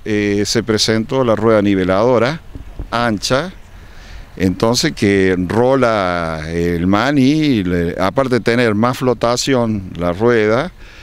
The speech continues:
para los terrenos un poco más, más, eh, guadalosos, tiene más flotación, entonces no, no se entierra la rueda con respecto a la,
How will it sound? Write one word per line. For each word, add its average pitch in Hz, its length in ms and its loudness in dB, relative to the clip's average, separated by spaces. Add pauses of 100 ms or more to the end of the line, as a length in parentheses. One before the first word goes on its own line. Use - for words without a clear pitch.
(340)
para 95 180 2
los 90 380 0
terrenos 98 680 0
un 98 120 -2
poco 107 260 -2
más, - 720 -4 (380)
más, 107 220 0 (180)
eh, 95 180 0
guadalosos, 110 800 0 (680)
tiene 107 360 2
más 104 180 0
flotación, 131 580 0
entonces 113 360 0
no, 107 180 2
no 104 140 0
se 101 140 -2
entierra 95 480 0
la 87 80 -2
rueda 98 340 2
con 85 140 -6
respecto 101 680 0
a 95 60 0
la, 76 580 -4